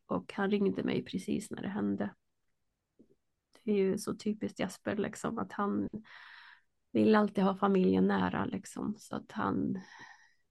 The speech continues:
eh, ringde så jag pratade med han och sen typ en halvtimme senare så ringde doktorn och sa att jag fick, eh, åka in. Eh, och då, eh,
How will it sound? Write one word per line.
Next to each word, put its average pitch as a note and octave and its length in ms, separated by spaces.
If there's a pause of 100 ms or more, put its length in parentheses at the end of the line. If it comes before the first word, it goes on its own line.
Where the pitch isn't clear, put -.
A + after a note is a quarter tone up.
(1040)
eh, G3+ 380
ringde G3+ 380
så F#3+ 140
jag F#3+ 80
pratade F#3+ 360
med F#3 180
han F#3+ 360 (120)
och F#3+ 140
sen - 540
typ - 360
en - 140
halvtimme F#3+ 400
senare G3+ 460
så G3 140
ringde - 240
doktorn G3 640
och F#3+ 140
sa - 120
att - 180
jag - 140
fick, - 360
eh, - 240
åka - 260
in. G3+ 320 (2250)
Eh, F#3 480 (120)
och G3 140
då, E3+ 360
eh, E3 240